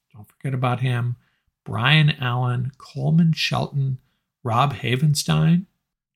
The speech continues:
Tremaine Ankrum, I was really excited to see him. And the poor guy, I think he got two snaps. A few guys not coming back, Ibushi, Skura, David Edwards. Edwards, an unrestricted free agent, and he has the concussion issues.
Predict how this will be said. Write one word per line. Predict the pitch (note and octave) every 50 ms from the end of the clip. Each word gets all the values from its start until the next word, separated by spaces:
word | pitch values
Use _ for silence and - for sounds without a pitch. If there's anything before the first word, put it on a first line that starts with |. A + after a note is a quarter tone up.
| _ -
Tremaine | - C#3+ B2+ B2 C3 C#3+ D#3 D3+ D3+ - -
Ankrum, | B2 C3+ C#3+ - - D#3 D#3+ E3 E3 D#3+ E3 - _ - -
I | D#3 D#3+ D3
was | C3+ B2 - C3
really | C3 D3+ F3+ F3 D3
excited | C#3 - - - - B2 C#3+ D3 C#3+ -
to | B2+
see | - - D3 C#3 C3+
him. | D3 D#3 D3+ D#3 D#3 C#3+ D3 - -
And | A#2+ A2 G#2 - _
the | G#2+
poor | - - C#3 B2+
guy, | B2+ C3+ C3 C#3
I | A#2+
think | - - C#3+ B2 -
he | D3+
got | - A#2+ A#2 - _
two | - - E3 D3+
snaps. | - - A#2+ A2 B2+ C#3+ C#3+ - - - - - - _ _ _ _ _ _ _ _ _ _ _ _
A | -
few | - - C#3+ C#3
guys | C#3+ C3 B2+ - -
not | B2+ A2 - -
coming | - E3 C#3+ C3 B2+ A#2+
back, | A#2+ A#2+ A#2+ C3 B2+ -
Ibushi, | - - A2 - A#2+ A#2 C3 B2+ - - D3 C3+ C3+ C3
Skura, | B2 - - - - - A2 A2+ A#2+ B2+ C3+ C3+ C#3 C#3+ C#3+ C3+ - _ _ _ _
David | - G#2+ A#2 B2 D#3 C3+ - - - -
Edwards. | A2+ A#2 C3+ D3 C#3 C#3 C#3 C#3+ D3 C#3 C3 - - - - _ _ _ _ _ -
Edwards, | A#2+ B2+ C3 B2+ B2+ - -
an | A#2 A2 - C3+
unrestricted | B2+ B2+ B2 B2 - - - B2+ - - - - -
free | - - C3+ A#2+ A#2+
agent, | A#2+ B2 A#2+ - C3+ B2 B2 - - -
and | A#2 A2+ G#2+ G#2
he | - - B2+ A2+
has | A#2 A#2+ A#2 - -
the | A2+ G2+
concussion | - - A2 G2 - - B2+ A#2+ - - B2+ A2+ A#2
issues. | - A#2+ A#2 A2 - B2+ A#2+ A#2+ A#2+ A#2 A2+ A2+ - - -